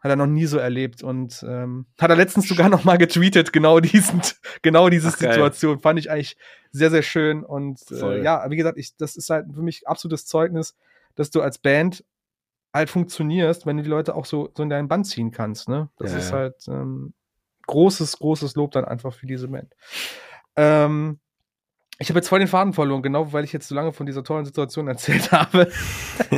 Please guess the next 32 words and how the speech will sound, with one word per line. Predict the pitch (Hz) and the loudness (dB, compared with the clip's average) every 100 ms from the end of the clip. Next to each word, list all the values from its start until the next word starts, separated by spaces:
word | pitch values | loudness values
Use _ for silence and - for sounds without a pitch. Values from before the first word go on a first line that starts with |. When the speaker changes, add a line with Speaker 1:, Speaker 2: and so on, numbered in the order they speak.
| 131 139 135 131 - - 160 | 0 0 -2 -4 -6 -8 -6
Speaker 2:
Also | - 113 120 | -4 -2 2
wir | 123 | 4
waren | 117 147 | 4 4
bei | 147 | 4
tollen | 131 143 135 | 4 4 4
Speaker 1:
Wir | 123 | 2
Speaker 2:
Konzertsituationen. | 127 113 117 120 90 98 151 143 | -2 0 0 0 -4 -6 -4 -4
Speaker 1:
wa-, | 143 - - | -4 -6 -4
bei | 156 | -4
Col-, | 147 170 180 | 2 2 4
bei | 160 | 2
tollen, | 131 156 170 131 | 4 6 6 6
wir | 131 | 4
waren, | 147 180 185 131 | 4 4 2 0
wir | 143 | -2
waren, | 143 170 156 | 0 -2 -2
ja, | 151 160 - | -4 -4 -6
kon-, | 156 | -8
to-, | 143 151 139 - 165 | -8 -8 -10 -12 -10
genau, | 165 170 | -2 2
wir | 185 170 | 2 2
hatten | 151 165 | -2 -4
eigentlich | 180 196 | -2 -2
drüber | 196 190 | -2 -2
gesprochen, | 165 196 185 | -4 -6 -6
Tourkonzerte | - 214 233 202 185 185 180 170 | -4 -2 -2 -2 0 -2 0 -2
oder | 156 | -2
Festivals, | 143 175 - 135 123 120 | 0 0 0 -8 -8 -6
das | 139 | -4
war | 135 | -2
das | 131 | -2
Ding. | 135 151 | -4 -6